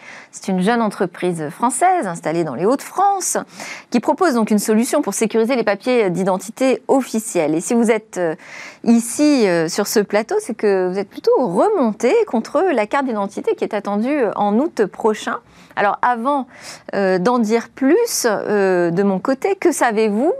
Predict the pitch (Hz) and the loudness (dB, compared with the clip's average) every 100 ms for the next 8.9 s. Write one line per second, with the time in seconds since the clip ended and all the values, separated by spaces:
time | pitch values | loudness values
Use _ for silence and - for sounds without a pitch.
0 | 415 175 202 196 269 233 226 208 - 185 | -2 0 0 2 0 0 -2 -2 -4 -6
1 | - 165 208 214 202 202 175 170 180 - | -4 -2 0 0 -2 -4 -2 -6 -6 -6
2 | - 190 160 165 - 320 202 - 165 - | -4 -4 -4 -4 -4 -4 -4 -2 -4 -4
3 | - - - 156 190 180 180 - 294 339 | -20 -18 -8 -2 0 0 -4 -2 2 2
4 | 339 - - 180 175 160 165 156 92 - | 0 -6 -6 -4 -4 -6 -6 -8 -6 -2
5 | 233 208 190 190 - 208 190 262 320 381 | -2 0 -4 -4 -4 -2 0 0 0 -2
6 | - - - - - - 190 175 170 165 | -8 -18 -16 -18 -10 -4 0 2 2 -2
7 | 170 277 - 220 - 320 269 190 202 214 | -4 -4 -2 -2 -2 -2 0 -2 -2 -2
8 | 196 165 - 277 - 220 185 185 | 0 -2 -2 -2 -2 -2 -4 -4